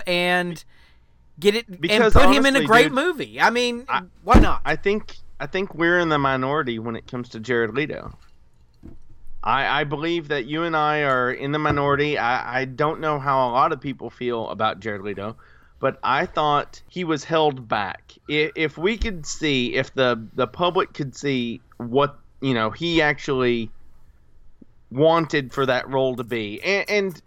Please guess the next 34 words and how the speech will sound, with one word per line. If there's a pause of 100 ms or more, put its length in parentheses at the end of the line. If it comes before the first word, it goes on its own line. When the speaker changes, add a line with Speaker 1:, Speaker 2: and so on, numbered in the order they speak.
Speaker 2:
who
knows
what
I,
what
he
really
wanted
it
to
be.
We
never
got
to
see
it.
I
never
got
to
see
it.
It's
not
like
I
got
to
see
some (420)
inside
story
about